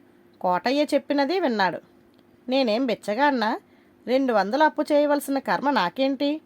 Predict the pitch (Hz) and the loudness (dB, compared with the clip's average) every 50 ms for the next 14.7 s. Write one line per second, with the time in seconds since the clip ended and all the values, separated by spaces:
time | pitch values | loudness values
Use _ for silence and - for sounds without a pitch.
0 | _ _ _ _ _ _ _ _ _ _ - 240 262 285 285 - 208 185 185 196 | _ _ _ _ _ _ _ _ _ _ -2 0 2 2 2 2 0 0 0 0
1 | 233 254 285 311 320 311 294 - - 302 294 247 208 190 190 202 277 294 269 247 | 0 0 2 2 4 2 2 0 0 0 0 0 0 -4 -2 0 0 2 2 2
2 | 240 233 - 247 240 240 226 226 220 208 190 196 233 294 262 302 285 269 262 269 | 0 -2 -2 -2 -2 -2 0 -2 -2 -2 -2 -2 -2 0 2 4 4 4 2 0
3 | 254 269 254 254 254 247 240 - 262 254 247 240 226 214 190 190 202 - 294 262 | 0 0 0 0 -2 -2 -4 -4 -4 -4 -2 -2 -2 0 0 -2 -2 -2 -2 -2
4 | 202 190 196 202 202 185 - - _ _ _ _ _ _ _ _ _ _ _ _ | -2 -2 -2 -2 -4 -4 -6 -10 _ _ _ _ _ _ _ _ _ _ _ _
5 | _ - - 208 - - 262 262 302 320 330 339 311 262 208 202 233 254 277 311 | _ -10 -8 -8 -6 -4 -2 2 2 2 2 2 2 0 0 -2 -2 0 0 0
6 | 320 311 294 285 - 262 196 - - - 269 302 320 294 254 - - - 254 202 | 2 2 2 2 2 0 0 -2 -2 -2 0 0 2 0 -2 -4 -4 -4 -4 -2
7 | 196 202 294 370 _ _ _ _ _ _ - 233 277 311 302 262 226 233 277 320 | -2 -2 -4 -8 _ _ _ _ _ _ -4 -2 0 0 0 0 2 2 2 0
8 | 330 - 262 208 - - - 262 294 285 - 294 269 262 - - 285 285 277 262 | 2 2 0 0 0 -2 -4 -2 -2 0 2 2 2 0 0 -2 0 2 2 2
9 | 247 254 - 254 254 247 269 269 262 208 190 202 208 - 247 247 233 - 233 226 | 0 0 -2 -2 0 2 2 2 2 0 -2 -4 -4 -4 -4 -4 -2 0 0 2
10 | 208 196 170 160 - _ _ _ _ _ _ _ - 220 247 277 294 262 240 262 | 2 0 -2 -4 -8 _ _ _ _ _ _ _ -6 -4 -2 2 2 2 2 2
11 | 339 - 226 196 175 - 190 185 180 165 - - _ _ _ _ _ _ _ _ | 0 0 2 0 0 0 -2 -4 -4 -4 -8 -10 _ _ _ _ _ _ _ _
12 | _ _ _ _ _ _ _ _ _ _ _ _ _ - _ _ _ _ _ - | _ _ _ _ _ _ _ _ _ _ _ _ _ -20 _ _ _ _ _ -6
13 | 202 208 233 233 349 339 294 247 233 269 302 - 240 196 - - 240 - 311 302 | -4 -4 -2 0 0 0 2 2 0 0 0 0 -2 -4 -4 -6 -4 0 2 2
14 | 311 302 320 - - 214 208 220 202 220 214 208 202 - | 2 2 -2 -4 -4 -4 -4 -2 -2 -2 -2 -2 -2 -4